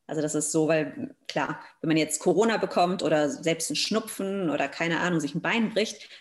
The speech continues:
drei Wochen vor dem Start, dann wird die Rakete nicht warten. Also denen sagen die nicht, "Oh, die hat sich jetzt ein Bein gebrochen, da warten wir jetzt noch sechs Wochen drauf." Nee, die Rakete startet und da muss dann natürlich jemand zur Stelle sein, der sofort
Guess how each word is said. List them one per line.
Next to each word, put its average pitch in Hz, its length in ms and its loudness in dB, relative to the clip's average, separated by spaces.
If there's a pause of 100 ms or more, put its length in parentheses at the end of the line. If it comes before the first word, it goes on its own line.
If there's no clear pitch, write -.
drei 151 300 0
Wochen 160 720 0
vor 170 100 -2
dem 156 120 2
Start, 165 400 0 (240)
dann 160 120 -4
wird 170 160 0
die - 60 -4
Rakete 170 320 -2
nicht 156 160 0
warten. 147 320 0 (160)
Also 165 140 -2
denen 147 180 2
sagen 151 200 4
die 156 60 4
nicht, 175 200 2
"Oh, 170 100 4
die 160 100 4
hat 165 80 0
sich - 100 -6
jetzt 175 160 -8
ein - 60 -12
Bein 156 180 2
gebrochen, 185 280 -4
da 151 120 2
warten 160 180 2
wir 190 80 2
jetzt 190 160 0
noch - 300 -2
sechs - 280 0
Wochen 175 180 -2
drauf." 170 520 -2
Nee, 175 120 2
die 160 100 2
Rakete 170 360 -2
startet 170 440 0
und 165 60 2
da 160 60 4
muss 170 140 2
dann 147 100 2
natürlich 160 320 0
jemand 151 320 2
zur - 100 -8
Stelle 156 300 2
sein, 151 360 0 (240)
der 143 80 -6
sofort 160 440 0